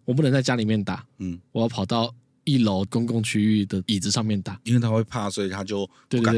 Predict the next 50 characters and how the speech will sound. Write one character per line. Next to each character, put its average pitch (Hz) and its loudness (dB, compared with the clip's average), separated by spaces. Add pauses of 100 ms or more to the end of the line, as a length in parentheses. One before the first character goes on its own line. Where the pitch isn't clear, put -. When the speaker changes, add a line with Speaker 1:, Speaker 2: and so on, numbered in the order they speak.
Speaker 2:
动。 110 0
Speaker 1:
对， 113 2
对， - -
对， 113 2
对， 107 2
对， - -
它 113 0
会 123 2
有 110 4
点 104 0
害 117 0
怕， 117 -2
说 123 2
：“这 147 4
里 135 4
是 135 0
哪 113 0
里？” 104 -2 (220)
Speaker 2:
嗯。 92 -10
Speaker 1:
它 90 -2
就 120 2
不 117 -2
敢 117 0
乱 107 0
动。 117 0
如 147 4
果 170 6
说 170 2
我 135 4
在 151 0
家 147 0
里， 113 -2
或 135 -2
者 127 2
我 107 2
在 113 2
家 139 -2
里 131 2
的 113 4
阳 110 0
台， 110 -2 (340)
它 135 0
都 135 4
知 127 2
道 120 2
说 127 0
：“这 - -2
是 143 4
我 113 2
家。” 104 -2